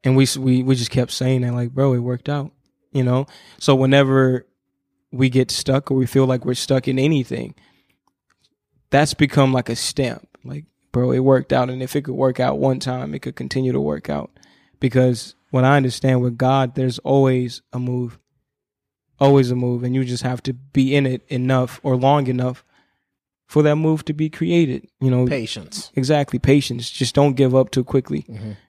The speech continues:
Speaker 1: you know, 'cause sometimes we give up too quickly. And I understand why.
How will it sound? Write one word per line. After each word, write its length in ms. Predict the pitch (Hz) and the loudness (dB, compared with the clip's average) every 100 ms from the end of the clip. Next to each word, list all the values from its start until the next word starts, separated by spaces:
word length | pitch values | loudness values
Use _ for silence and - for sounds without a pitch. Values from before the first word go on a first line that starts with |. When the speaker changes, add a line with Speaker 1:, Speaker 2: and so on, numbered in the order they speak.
| _ | _
Speaker 1:
you 120 | 127 | 0
know, 160 | 120 123 | 2 2
'cause 140 | 127 | 0
sometimes 400 | 135 131 131 131 | 0 2 2 2
we 100 | 131 | 0
give 200 | 127 127 | 0 0
up 160 | 147 - | 0 -2
too 100 | 117 | -8
quickly. 440 | - - 110 156 - _ _ | -8 -10 -12 -14 -16 _ _
And 140 | 135 156 | 0 2
I 80 | 196 | 2
understand 460 | 190 - 160 139 | 0 0 0 0
why. 320 | 127 127 170 | 0 -2 -4